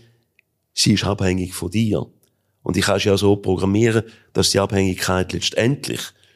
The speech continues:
synergetisch ist und nicht, dass die Maschine immer stärker wird und dir dann vorrechnet, dass sie eigentlich dich nicht mehr braucht.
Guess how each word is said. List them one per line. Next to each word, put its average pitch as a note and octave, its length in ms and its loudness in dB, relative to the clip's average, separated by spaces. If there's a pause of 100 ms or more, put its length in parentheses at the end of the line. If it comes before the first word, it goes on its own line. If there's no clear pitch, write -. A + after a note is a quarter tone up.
(120)
synergetisch G#2 920 0
ist G#2 140 -4
und G2+ 160 0
nicht, B2+ 260 2 (500)
dass - 200 0
die G2+ 100 0
Maschine G2+ 420 2
immer G2+ 200 0
stärker G#2 540 0
wird G#2+ 260 0 (200)
und - 220 -6
dir G#2+ 140 2
dann G2 140 0
vorrechnet, G2 800 0 (360)
dass - 180 0
sie - 140 0
eigentlich G2 500 0
dich G#2 240 -8
nicht G2+ 140 -4
mehr G2 80 -2
braucht. - 560 0